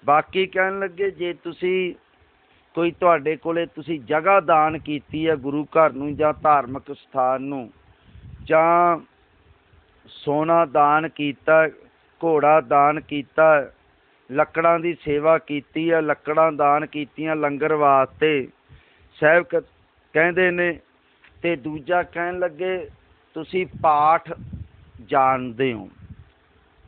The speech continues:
ਮੰਨ ਲਓ ਤੁਹਾਨੂੰ ਪਾਠ ਆਉਂਦਾ," ਮਹਾਰਾਜ ਕਹਿੰਦੇ, "ਜਪਜੀ ਸਾਹਿਬ ਦਾ ਪਾਠ ਆਉਂਦਾ, ਤੇ ਜਾਂ ਨਾਲ ਤੁਹਾਨੂੰ ਰਹਿ ਰਾਤ ਦਾ ਪਾਠ ਆਉਂਦਾ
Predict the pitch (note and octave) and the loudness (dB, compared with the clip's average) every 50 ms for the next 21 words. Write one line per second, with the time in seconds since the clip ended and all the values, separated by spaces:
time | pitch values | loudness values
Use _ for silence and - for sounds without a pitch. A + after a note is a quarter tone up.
0 | - - - B2 B2+ C3+ C#3 D3 D3+ D#3+ E3 D#3+ - E3+ D#3+ D3+ D#3 D#3+ D3+ - | -20 -10 -2 0 2 2 2 2 0 0 0 0 0 -2 -2 0 -2 -6 -10 -4
1 | - D3 C#3+ C#3 D3 D#3 D3 C#3 C#3 B2 A#2+ A#2+ C3+ C#3+ D3 C#3+ C#3+ C#3+ C#3 C#3+ | 0 2 4 4 4 2 0 -2 -8 -12 -8 -2 0 0 0 0 -2 -4 -4 -4
2 | D3 D3+ C3 - C#3+ C#3+ C#3+ C3 D3 D3 C#3 C#3+ - _ _ _ _ _ _ _ | -4 -6 -8 -10 -12 -12 -10 -8 -8 -8 -8 -10 -14 _ _ _ _ _ _ _
3 | _ _ _ _ F#2+ - D3+ D3 C#3 - C3 C#3+ D#3 D#3 - - D3+ D3 D3+ D3 | _ _ _ _ -2 0 0 0 0 -2 -8 -10 -10 -10 -4 -2 0 0 0 2
4 | D3+ D#3+ D#3 D3+ - _ - C3 B2+ B2+ B2+ A#2+ A#2+ A2+ G#2 G2+ G2+ F#2+ G2+ A2 | 2 2 2 2 0 _ 0 0 0 0 -2 -4 -6 -10 -12 -12 -12 -14 -14 -14
5 | A2+ - - - - - - - _ - - - _ _ - - - - - _ | -14 -16 -16 -18 -20 -20 -20 -20 _ -20 -20 -20 _ _ -20 -20 -20 -20 -20 _
6 | _ _ _ _ _ D#3 D#3 D#3 - - - B2+ A2 D3+ D3 D3 D3+ D3+ - - | _ _ _ _ _ -2 -2 -2 -4 -8 -12 -4 0 2 2 2 2 0 -4 -8
7 | - - B2 C#3+ C#3+ C#3 C#3 C#3+ D3+ D3+ - - E3 D#3 D#3 D3+ D#3 D3+ D3 C3+ | -16 -16 -8 -2 0 2 4 4 2 2 -2 -4 -6 -6 -6 -6 -8 -8 -6 -4
8 | C#3 C#3+ D#3 E3+ E3 E3 D#3 D#3 D3 A#2 B2 D3+ D3+ D3 - - C3+ C3 C3 C3 | 0 0 2 2 2 2 2 2 0 0 2 2 2 2 2 0 2 2 2 2
9 | C3 - A#2+ A2+ G#2 G#2+ G#2 A#2+ A#2+ | 0 -2 -6 -10 -10 -10 -12 -16 -16